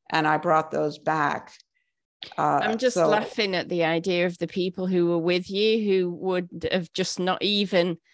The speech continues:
Speaker 2: it's so funny with artists that we see something like
Speaker 1: Oh,
Speaker 2: that and
Speaker 1: yeah.
Speaker 2: we're like, "Oh, this is amazing." And people are like,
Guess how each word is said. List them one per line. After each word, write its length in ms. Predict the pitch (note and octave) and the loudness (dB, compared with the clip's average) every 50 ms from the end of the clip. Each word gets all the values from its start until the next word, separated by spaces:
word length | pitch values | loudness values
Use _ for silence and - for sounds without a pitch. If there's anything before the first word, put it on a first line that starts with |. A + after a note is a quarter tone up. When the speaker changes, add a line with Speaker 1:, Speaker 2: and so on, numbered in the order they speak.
| _ _ _ _ _ - | _ _ _ _ _ -6
Speaker 2:
it's 160 | - - - | -6 -6 -4
so 240 | - - - A3 A3 | -2 2 2 2 2
funny 380 | G#3+ - - A3+ A3 G#3+ G3 F3 | 2 0 0 2 2 4 4 4
with 180 | D#3+ E3+ E3 | 2 2 4
artists 520 | F#3 F3 E3+ F3 F3+ - - E3 D#3+ - - | 4 4 4 2 2 -2 -4 -8 -8 -4 -2
that 180 | - D#3 - | -2 0 0
we 100 | - F3 | 0 -2
see 240 | F#3 - - G3+ G3 | -2 0 -2 -2 -2
something 400 | G3 - F#3 F3 F#3 - F3 E3 E3+ | -2 -2 -2 -2 -2 -2 -2 -2 0
like 160 | D#3+ D#3+ G3 | 4 8 8
Speaker 1:
Oh, 60 | F#3+ | 8
Speaker 2:
that 140 | F3 D#3+ E3 | 8 8 6
and 100 | E3 - | 4 2
Speaker 1:
yeah. 80 | - | 0
Speaker 2:
we're 100 | E3+ D3+ | 0 2
like, 120 | D3 - - - - - - _ _ | 0 0 -2 -6 -14 -20 -20 _ _
"Oh, 160 | - D#4 D#4+ | 4 6 6
this 160 | C4+ B3 - B3 | 6 4 0 0
is 100 | A#3 A#3 | 0 0
amazing." 760 | A3+ A#3+ C4 C#4 D4+ D4+ D4+ D4+ D4 C#4 B3 A3+ F3 D#3+ D#3+ | 0 2 4 4 4 6 4 4 4 2 4 2 2 2 0
And 120 | E3+ E3 E3+ | -2 -4 -4
people 280 | F#3 F#3 F3+ - F3 | -4 -4 -2 -2 -2
are 40 | F3 | 0
like, 220 | E3 D3 D3+ - | 0 0 -2 -2